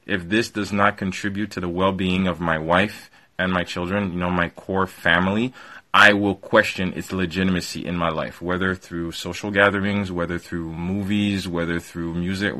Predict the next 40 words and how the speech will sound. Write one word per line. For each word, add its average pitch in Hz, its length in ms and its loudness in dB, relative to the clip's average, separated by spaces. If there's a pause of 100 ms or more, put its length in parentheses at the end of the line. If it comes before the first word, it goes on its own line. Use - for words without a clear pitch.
(140)
that 90 160 2
we're 90 100 -4
listening. 107 520 0 (400)
I've 120 280 4
become 101 360 0
<laughs> - 100 -16
kind 131 560 6
of 98 200 10
a 90 80 2
snob. 95 580 4 (340)
I'm 127 160 2
not 131 140 4
gonna 110 120 4
say 92 180 -2
a 82 40 -2
snob, 62 400 -8
but 98 300 2 (440)
I've 123 180 8
become 117 520 2
a 104 200 6
little 107 300 4
bit 101 140 2
unpleasant 95 720 2
in 90 120 -2
that 82 200 2
sense. 73 300 -8
But 85 160 -2
I 90 40 6
really 104 340 0
truly 101 420 -2
believe 95 540 -2
that 90 280 4
we 95 160 -4
have 92 220 4
to 95 80 -6
remain 87 380 -2
very 95 360 0
conscious 90 460 -2
about 80 300 0
where 92 420 8